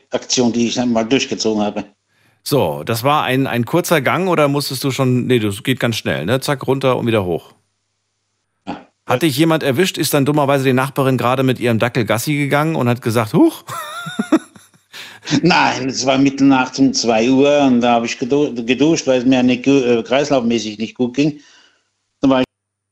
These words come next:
Speaker 1: was ansehe, dann, dann sehe ich schon, dass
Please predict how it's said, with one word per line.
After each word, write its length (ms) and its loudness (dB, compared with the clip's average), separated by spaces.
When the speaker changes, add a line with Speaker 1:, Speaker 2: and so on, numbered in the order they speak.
Speaker 1:
was 220 -2
ansehe, 420 4
dann, 340 4
dann 180 4
sehe 260 2
ich 60 -2
schon, 160 4
dass 400 -2